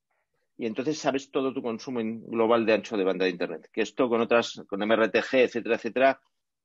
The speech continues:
o es muy difícil o no se puede. Y luego puedes sacar información en formato no gráfico también. Este es muy interesante, son todos los peers B G P. Eh,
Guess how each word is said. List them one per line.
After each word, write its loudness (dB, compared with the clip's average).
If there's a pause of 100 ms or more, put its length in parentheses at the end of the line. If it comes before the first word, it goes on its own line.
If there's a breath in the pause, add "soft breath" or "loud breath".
(320)
o 4
es 4
muy 2
difícil -4
o -4
no -4
se -10
puede. -14 (1040 soft breath)
Y 0
luego 4
puedes -2
sacar -4
información -4
en -6
formato -4 (920)
no -2
gráfico -6 (140)
también. -4 (840 soft breath)
Este -2
es 2
muy 0
interesante, 0
son -2
todos 4
los 4
peers 2
B 2
G 0
P. 0
Eh, -10